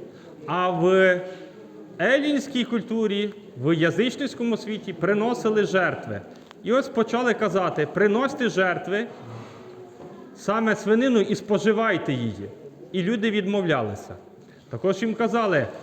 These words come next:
"Починайте говорити грецькою мовою, позбувайтеся своєї мови". А люди все одно продовжували говорити своєю мовою.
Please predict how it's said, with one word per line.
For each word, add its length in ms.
"Починайте 580
говорити 500
грецькою 520
мовою, 400
позбувайтеся 960
своєї 420
мови". 300
А 100
люди 220
все 180
одно 160
продовжували 760
говорити 480
своєю 420
мовою. 340